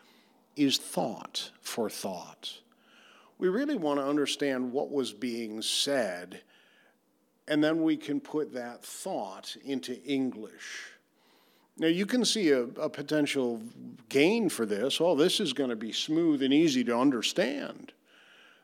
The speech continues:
Uh, the potential danger is, is you're actually moving away from the literal words of God. So, so there's a struggle there.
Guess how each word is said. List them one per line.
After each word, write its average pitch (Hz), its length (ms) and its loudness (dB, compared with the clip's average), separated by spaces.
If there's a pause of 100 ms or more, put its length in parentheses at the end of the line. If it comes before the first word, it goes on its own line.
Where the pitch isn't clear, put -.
(140)
Uh, 127 140 -2
the 131 80 0
potential 165 460 2
danger 143 640 0
is, 127 340 -2
is 127 180 -2
you're 123 220 0
actually 139 360 0
moving 135 400 2
away 107 280 -2
from 120 260 -6
the 127 80 -4
literal 113 840 -4
words 110 460 -4
of 131 140 -8
God. 151 500 -6 (600)
So, 151 400 4
so 160 220 -2
there's 196 300 0
a 165 60 2
struggle 160 500 0
there. 156 400 -4